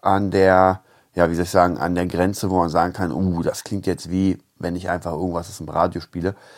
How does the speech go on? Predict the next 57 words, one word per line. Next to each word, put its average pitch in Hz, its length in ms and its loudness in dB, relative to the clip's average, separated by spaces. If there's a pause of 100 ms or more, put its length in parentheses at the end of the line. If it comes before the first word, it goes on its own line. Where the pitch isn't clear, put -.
(180)
Aber 123 180 6
es 123 60 2
ist - 40 -12
gar 120 160 6
kein 110 180 0
Problem. 101 400 0
Wie 95 60 0
gesagt, 90 240 0
es - 80 -10
wird 98 140 0
mit 92 180 -2
jedem 104 540 2
Mal 90 240 6
besser. 104 260 0
Es 90 100 -4
wird 98 120 -6
mit 98 160 -2
jeder 104 240 2
Idee 104 340 4
auch 87 180 4
besser. 87 300 -2
Es 90 140 -2
wird 95 140 0
auch 90 120 0
schneller, 95 480 2 (280)
weil 80 100 -2
ich 90 80 -6
immer 95 180 0
mehr 85 160 0
merke, 92 460 0
was 82 180 -2
ich 90 140 -12
will. 95 300 -2
Und 87 140 -6
ich 82 120 -10
kann's 95 260 -2
auch 87 140 -4
programmieren, 85 500 -4
was 78 140 -4
ich - 100 -18
will. 87 140 -2
Das - 100 -14
ist 82 60 -12
auch 85 100 -4
nochmal 82 240 -4
ganz 82 240 -10
wichtig. 98 380 -8 (320)
Ansonsten 82 380 -4
sucht 92 280 -6
man 92 140 -2
sich 85 100 -10
da 82 120 0
einen 80 140 -4
Wolf 87 220 2
ab, 92 140 -4
bis - 160 -12
man 82 240 -2